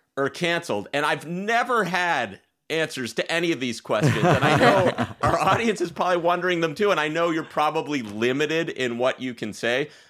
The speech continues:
Speaker 1: but I just wanted to thank you for coming on because I, I think for anyone who's interested in writing or just how show business works, I don't know that I've ever heard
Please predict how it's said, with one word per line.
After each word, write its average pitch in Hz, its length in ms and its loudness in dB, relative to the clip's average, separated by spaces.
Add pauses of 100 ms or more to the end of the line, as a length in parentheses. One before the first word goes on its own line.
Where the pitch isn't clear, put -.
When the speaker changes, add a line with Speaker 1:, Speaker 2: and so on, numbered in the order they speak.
Speaker 1:
but 123 120 0
I 147 180 0
just 175 180 -2
wanted 147 300 0
to 113 220 -4
thank 170 520 -4
you 131 320 -2
for 117 240 -6
coming 127 340 -2
on 143 280 -2
because 113 540 -4
I, 120 160 0
I 127 120 0
think 147 220 -6
for 120 300 0 (520)
anyone 170 340 2
who's 131 120 0
interested 139 420 -2
in 113 100 -2
writing 143 280 2
or 110 80 -2
just 139 220 -6
how 123 160 -2
show 147 280 0
business 131 380 -4
works, 143 340 0
I 156 140 0
don't 226 180 0
know 185 160 2
that 147 140 0
I've 120 260 -2
ever 151 380 0
heard 131 480 0